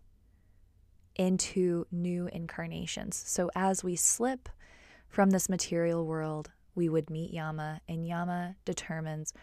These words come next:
where we go to maintain this balance of, of karmic matter, to maintain harmony in this universal law. So there is this connection again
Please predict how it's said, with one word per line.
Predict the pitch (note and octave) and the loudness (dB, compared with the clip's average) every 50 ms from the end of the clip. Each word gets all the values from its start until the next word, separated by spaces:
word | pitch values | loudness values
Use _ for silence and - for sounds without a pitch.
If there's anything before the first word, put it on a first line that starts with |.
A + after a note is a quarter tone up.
| - - - - | -20 -20 -10 -6
where | F3 E3 E3+ F3+ F#3 F#3+ F#3+ G3 F#3+ | -2 0 2 2 4 4 4 2 2
we | F#3+ F#3+ F#3 F3+ | 2 2 2 0
go | - E3 D#3 D#3 D#3 D#3 D#3+ E3 - | 0 -4 -4 -4 -6 -6 -8 -8 -6
to | - - F3+ | -4 -2 0
maintain | F3 F3 E3+ F3 F3 - - - - D#3+ D#3 D#3 D#3 - - - - - - - | 0 0 0 -2 -4 -4 -6 -8 -8 -8 -8 -8 -10 -12 -16 -20 -20 -20 -12 -4
this | - E3 D#3 - - D#3 - _ | 0 0 0 0 0 -4 -4 _
balance | - E3 D#3+ D#3+ E3+ E3 D#3+ D3+ D#3 - - - - - - - _ _ _ - | -2 0 2 2 0 0 -2 -4 -6 -6 -4 -4 -4 -6 -8 -14 _ _ _ -2
of, | F3 D#3+ D#3+ D#3+ E3 D#3+ - - - _ _ _ - | 0 2 2 2 0 -2 -6 -12 -20 _ _ _ -6
of | - - - | -6 -6 -4
karmic | - - - F3+ E3+ E3+ E3+ E3 - - - | -8 -6 -4 -4 -2 -2 -4 -6 -6 -8 -8
matter, | F3+ D#3+ D3+ D#3 - - F3+ - - - - _ _ _ _ _ - - - - - | -6 -6 -4 -4 -6 -6 -10 -12 -14 -20 -20 _ _ _ _ _ -20 -20 -12 -4 0
to | - G3 | 2 2
maintain | F#3 F3+ F3 E3+ D#3+ - - - F3 E3+ D#3+ | 4 4 2 2 0 -4 -6 -6 -4 -4 -4
harmony | D#3 - - - - F#3 F#3+ F#3+ F#3 E3+ D#3+ E3 - - G3 - - - - - - - - - - - - | -6 -8 -10 -8 -4 -2 0 0 0 0 -2 -6 -10 -12 -14 -14 -16 -20 -20 -20 -20 -20 -20 -20 -12 -6 -2
in | E3+ D#3+ D#3+ D#3+ E3 - - - | 0 0 0 0 -2 -6 -6 -4
this | - E3 D#3+ D#3+ - - - - | -2 -2 0 0 0 0 0 0
universal | F3 E3+ F#3 G3+ G#3 G3 E3 E3 E3 D#3+ - - - - E3 F3 | 2 4 4 6 6 4 2 0 -2 -2 -2 -4 -4 -4 -4 -4
law. | - - - - - F3+ F3 - _ _ - - - _ _ _ - _ _ - - - - - - - - - | -4 -4 -4 -4 -6 -8 -12 -14 _ _ -20 -20 -20 _ _ _ -20 _ _ -14 -12 -12 -12 -14 -16 -16 -10 -6
So | - - A3 G#3 G3 | 2 6 8 8 8
there | F#3 G3+ G3 F#3+ | 8 6 6 6
is | F#3+ F3+ | 4 4
this | - F3+ - | 2 2 0
connection | - - F#3 F3+ F3 - - - F3 | 0 0 -2 -2 -2 -2 -2 -4 -4
again | F3+ E3 G3 G#3 G3 F#3 E3+ | -2 0 2 2 2 2 0